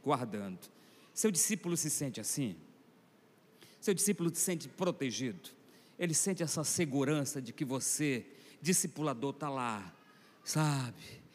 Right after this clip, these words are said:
Né? Porque, às vezes, o que a gente ouve de alguns discípulos aqui, eles tão falando, tão pedindo socorro, tão pedindo ajuda,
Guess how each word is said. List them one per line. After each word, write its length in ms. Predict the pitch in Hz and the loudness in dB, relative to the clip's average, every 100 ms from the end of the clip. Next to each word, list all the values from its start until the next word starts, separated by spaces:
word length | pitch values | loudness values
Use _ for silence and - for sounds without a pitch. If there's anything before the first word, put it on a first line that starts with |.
| - - - - | -20 -20 -20 -6
Né? 200 | 147 160 | -2 0
Porque, 500 | - 160 180 185 170 - | -2 -4 0 0 0 -6
às 140 | - 165 | -4 0
vezes, 240 | 196 208 | 2 2
o 40 | 190 | 2
que 100 | 208 | 0
a 20 | |
gente 180 | - 185 | 4 4
ouve 300 | 196 185 165 | 6 4 2
de 80 | |
alguns 200 | 175 180 | 0 0
discípulos 440 | 165 151 196 175 170 | 0 0 -2 0 -2
aqui, 380 | 170 185 190 185 - - - | 0 0 0 -2 -16 -20 -4
eles 180 | 180 180 | 0 2
tão 120 | 202 180 | 2 0
falando, 720 | 196 165 165 180 180 165 156 | 0 0 2 2 0 -2 -4
tão 140 | 180 | -6
pedindo 400 | 175 160 165 165 | -4 -4 -2 -2
socorro, 640 | - 160 - 180 170 160 | -2 -2 2 4 4 0
tão 120 | 160 180 | -4 -6
pedindo 360 | 175 147 160 | -4 -4 -2
ajuda, 840 | 151 127 185 190 185 151 170 151 | -2 0 0 2 2 2 0 0